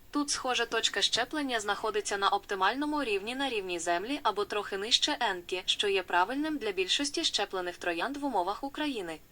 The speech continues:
Чим загрожує неправильна посадка, якщо на фото одна точка щеплення заглиблена або занадто висока? Якщо точка щеплення заглиблена занадто сильно,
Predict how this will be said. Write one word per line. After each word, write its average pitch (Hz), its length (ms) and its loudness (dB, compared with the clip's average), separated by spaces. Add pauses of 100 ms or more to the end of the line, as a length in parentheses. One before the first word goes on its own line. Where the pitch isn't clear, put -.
(160)
Чим 302 280 4
загрожує 254 540 4
неправильна 208 560 2
посадка, 185 580 0
якщо 233 380 0
на 208 100 0
фото 208 360 -4
одна 202 280 0
точка 190 340 -2
щеплення 302 560 0
заглиблена 208 680 0
або 214 220 0
занадто 196 440 0
висока? 214 500 -2 (320)
Якщо 240 420 2
точка 320 340 0
щеплення 269 580 0
заглиблена 208 560 2
занадто 190 440 0
сильно, 269 420 0